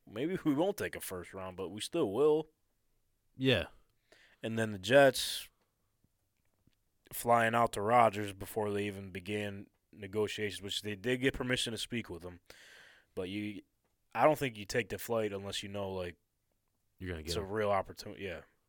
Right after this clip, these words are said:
Speaker 2: Yeah.
Speaker 1: Um, and then the whole interview on the Pat McAfee show happened, which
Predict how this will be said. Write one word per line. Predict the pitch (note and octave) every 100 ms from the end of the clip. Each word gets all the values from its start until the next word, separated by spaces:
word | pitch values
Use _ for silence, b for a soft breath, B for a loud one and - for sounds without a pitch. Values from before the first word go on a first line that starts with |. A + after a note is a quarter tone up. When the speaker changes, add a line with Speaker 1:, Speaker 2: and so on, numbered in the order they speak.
| _ _ _
Speaker 2:
Yeah. | F#2 F2+ - _ _ _ _ _ _ _ -
Speaker 1:
Um, | F2 E2 C#2+ _ _ _ _ _ G#2
and |
then | G2 F#2+
the |
whole | G#2+ A2 G#2+ G#2+ G#2
interview | A2+ G2+ G#2+ G2+
on |
the | F#2+
Pat | A2 G#2
McAfee | G2 G2 F2+ F2+
show | - F#2+ F#2
happened, | F#2+ F2+ F#2 F#2 - _ _ _ _ _ _ _ _
which | F2+ -